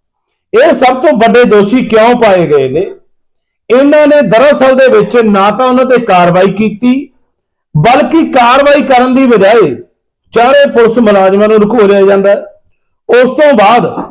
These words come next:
ਕਰਨਲ ਬਾਠ ਦੀ ਪਤਨੀ ਧਰਨਾ ਲਾਉਂਦੀ ਹੈ ਪਟਿਆਲੇ ਦੇ ਅੰਦਰ ਤੇ ਉੱਥੇ ਪੂਰਾ ਪੰਜਾਬ ਦਾ ਸੈਲਾਬ ਪਹੁੰਚ ਜਾਂਦਾ ਹੈ। ਤਾਂ ਫੇਰ ਵੀ ਇਹਨਾਂ ਦੀ ਪੁਲਿਸ ਦੇ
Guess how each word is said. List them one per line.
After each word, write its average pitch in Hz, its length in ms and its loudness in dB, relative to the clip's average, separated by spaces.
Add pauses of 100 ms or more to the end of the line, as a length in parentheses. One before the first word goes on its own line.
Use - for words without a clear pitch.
(300)
ਕਰਨਲ 285 400 0
ਬਾਠ 240 260 0
ਦੀ 262 240 0
ਪਤਨੀ 262 380 -2
ਧਰਨਾ 240 400 0
ਲਾਉਂਦੀ 247 280 0
ਹੈ 294 120 2
ਪਟਿਆਲੇ 226 380 2
ਦੇ 190 140 2
ਅੰਦਰ 151 260 -2 (920)
ਤੇ 269 80 2 (100)
ਉੱਥੇ 269 360 0
ਪੂਰਾ 254 360 0 (120)
ਪੰਜਾਬ 214 480 0
ਦਾ 254 140 0
ਸੈਲਾਬ 196 520 0
ਪਹੁੰਚ 185 240 -2
ਜਾਂਦਾ 135 240 -4
ਹੈ। 101 100 -12 (760)
ਤਾਂ 254 100 2 (120)
ਫੇਰ 254 360 2
ਵੀ 277 180 2
ਇਹਨਾਂ 262 240 2
ਦੀ 269 120 0 (100)
ਪੁਲਿਸ 208 380 0
ਦੇ 226 100 2